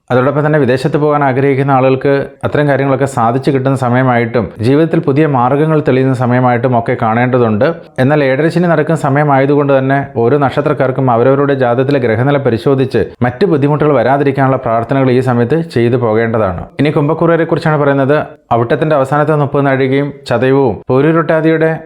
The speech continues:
ആദ്യത്തെ നാൽപത്തഞ്ച് നാഴികയും ചേരുന്ന കുംഭക്കൂറുകാർക്ക് ഈ വ്യാഴമാറ്റം ഏറെ ശുഭതയാണ് നൽകുന്നത്. പ്രത്യേകിച്ച് ഈ നക്ഷത്രക്കാരുടെ വീടുമായി ബന്ധപ്പെട്ട കാര്യങ്ങളിൽ ഏറെ നല്ല കാര്യങ്ങൾ സംഭവിക്കാൻ പോകുന്നു എന്നാണ് കാണുന്നത്. പുതിയ ഭവന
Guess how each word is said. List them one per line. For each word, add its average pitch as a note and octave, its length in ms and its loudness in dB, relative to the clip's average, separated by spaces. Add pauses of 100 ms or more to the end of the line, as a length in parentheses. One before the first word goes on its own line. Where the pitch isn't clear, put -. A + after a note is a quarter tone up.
(140)
ആദ്യത്തെ D3+ 400 0
നാൽപത്തഞ്ച് C3+ 480 0
നാഴികയും C#3 420 0
ചേരുന്ന C3+ 300 2 (280)
കുംഭക്കൂറുകാർക്ക് B2 640 0 (200)
ഈ C3 120 4
വ്യാഴമാറ്റം D3+ 500 0 (100)
ഏറെ D3 160 0 (240)
ശുഭതയാണ് C#3+ 480 2
നൽകുന്നത്. A#2+ 400 0 (120)
പ്രത്യേകിച്ച് E3 440 0 (260)
ഈ C#3+ 120 4
നക്ഷത്രക്കാരുടെ C#3+ 760 0 (420)
വീടുമായി E3+ 500 2
ബന്ധപ്പെട്ട C#3+ 460 -2
കാര്യങ്ങളിൽ C3+ 420 2 (440)
ഏറെ C#3 240 0 (420)
നല്ല C3 300 2
കാര്യങ്ങൾ D3 380 0
സംഭവിക്കാൻ C3 480 0
പോകുന്നു B2 300 0
എന്നാണ് A#2+ 320 2
കാണുന്നത്. A2 400 0 (240)
പുതിയ B2+ 240 2
ഭവന C3+ 240 0